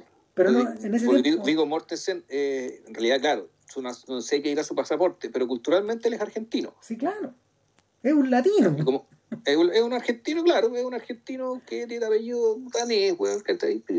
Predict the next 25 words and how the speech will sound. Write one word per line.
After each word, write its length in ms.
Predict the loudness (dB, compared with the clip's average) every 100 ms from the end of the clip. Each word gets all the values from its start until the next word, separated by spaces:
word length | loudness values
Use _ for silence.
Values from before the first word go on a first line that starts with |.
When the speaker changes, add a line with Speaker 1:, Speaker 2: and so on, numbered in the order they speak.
| 0
Speaker 2:
Pero 180 | 0 2
que 120 | 4 4
habla 220 | 4 2
como 120 | 0
argentino. 460 | -4 -4 2 0 0 -18 _ _ _ _ -6
Speaker 1:
Claro. 420 | -2 -2 -4 -6 _ _ -6
Speaker 2:
Y 60 |
por 140 | 0 2
lo 80 | 4
tanto 320 | 2 0 -4
no 100 | -2
le 60 |
costaba 600 | -2 -4 -12 _ _ -6 -4
mucho, 240 | -6 -8 -8
eh, 420 | -4 0 0 0 -4
fingir 280 | -8 0 2
el 80 | 2
acento 280 | -2 -4
pu-, 200 | -4 -2
puertorriqueño 460 | -4 -2 0 2 4
y 20 |
le 80 | 4
sale 140 | 2
bastante 320 | 0 -2 0 2
bien. 200 | 2